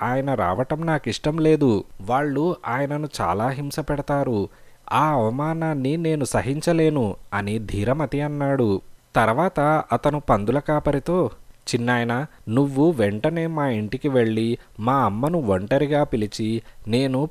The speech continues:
పైలాస్ నుంచి తిరిగి వచ్చానని, నీ గుడిసెలో క్షేమంగా ఉన్నానని, నా కోసం విచారించవద్దని చెప్పు' అని అన్నాడు. "బాబు,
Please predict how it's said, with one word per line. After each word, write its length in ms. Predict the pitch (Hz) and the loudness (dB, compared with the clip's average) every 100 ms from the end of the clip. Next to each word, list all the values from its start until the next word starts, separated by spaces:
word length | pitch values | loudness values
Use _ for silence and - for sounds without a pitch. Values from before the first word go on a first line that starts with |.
| - | 0
పైలాస్ 480 | 90 104 143 151 | 0 2 0 -2
నుంచి 340 | 156 156 143 156 | -4 -6 -4 -4
తిరిగి 340 | 135 98 127 | -2 -2 0
వచ్చానని, 800 | 127 90 - 127 123 120 117 117 117 - - | 0 0 -2 0 0 0 -2 -2 -4 -12 -6
నీ 180 | 131 165 | -2 -2
గుడిసెలో 560 | 120 104 - 156 160 | 0 0 0 0 2
క్షేమంగా 640 | 160 - 107 113 139 143 147 | 0 0 -2 0 -2 0 0
ఉన్నానని, 800 | 113 98 117 127 120 113 113 110 - - | 0 -2 0 0 0 0 0 -2 -8 -10
నా 200 | 110 135 | -2 0
కోసం 480 | 147 127 120 160 156 | 0 0 0 -2 -4
విచారించవద్దని 1080 | 101 90 131 135 143 147 139 139 139 139 175 170 | -4 -2 -2 -2 -2 -4 -2 0 0 0 -2 -2
చెప్పు' 440 | 160 - 143 90 - - | -4 0 2 2 -4 -8
అని 220 | 98 101 | -6 -4
అన్నాడు. 640 | 131 135 131 131 120 95 - _ _ | -4 -2 0 2 4 2 -2 _ _
"బాబు, 400 | 107 110 110 123 | 2 2 2 0